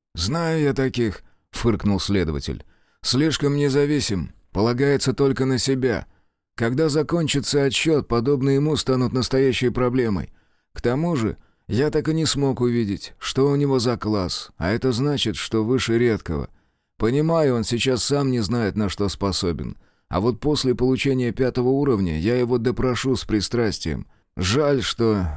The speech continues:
в неинициированном мире нельзя активировать рабский амулет. Так мне спокойнее было бы». «Это да. Ну да ничего, разберёмся. Кстати, что за иномерянку Глебов привёз?»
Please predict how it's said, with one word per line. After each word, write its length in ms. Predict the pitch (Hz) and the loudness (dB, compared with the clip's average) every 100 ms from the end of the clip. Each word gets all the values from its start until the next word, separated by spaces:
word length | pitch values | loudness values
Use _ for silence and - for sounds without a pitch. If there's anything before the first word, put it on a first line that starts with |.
| 80 | -6
в 160 | 90 117 | -2 0
неинициированном 1040 | 135 135 131 127 - 131 135 127 123 117 | 2 2 2 0 2 2 4 2 2 0
мире 440 | 120 147 135 123 - _ _ | 0 2 2 0 -4 _ _
нельзя 480 | - 110 127 123 147 | -2 0 2 2 2
активировать 580 | 135 120 135 135 123 113 | 0 0 2 4 2 2
рабский 460 | 123 120 - 117 113 | 0 0 0 0 2
амулет. 480 | 113 110 95 - - _ _ _ | 2 2 2 -2 -14 _ _ _
Так 260 | 120 135 127 | 0 2 2
мне 220 | 143 139 | 0 0
спокойнее 580 | - 127 - 151 151 143 | 0 -2 2 2 2 2
было 300 | 120 107 87 | 2 2 0
бы». 180 | 78 - _ _ _ | -4 -10 _ _ _
«Это 400 | - 90 101 110 | -2 0 2 0
да. 400 | 98 101 71 53 - _ _ _ _ | 2 0 0 -4 -12 _ _ _ _
Ну 220 | 85 104 | -2 0
да 140 | 107 | 2
ничего, 500 | 110 107 110 120 110 | 2 2 2 4 4
разберёмся. 880 | 101 90 98 110 107 87 - 57 57 - _ _ _ - | 2 0 2 2 2 0 -4 -6 -8 -16 _ _ _ -8
Кстати, 680 | - 135 139 92 92 64 | -4 2 2 2 0 -2
что 380 | - - - 135 | -4 -8 -2 0
за 240 | 135 147 139 | 2 2 2
иномерянку 680 | 139 139 147 143 110 92 87 | 2 2 4 4 2 0 0
Глебов 500 | 107 139 117 92 - | 2 2 2 0 -2
привёз?» 500 | 82 80 64 - | -4 -2 -4 -6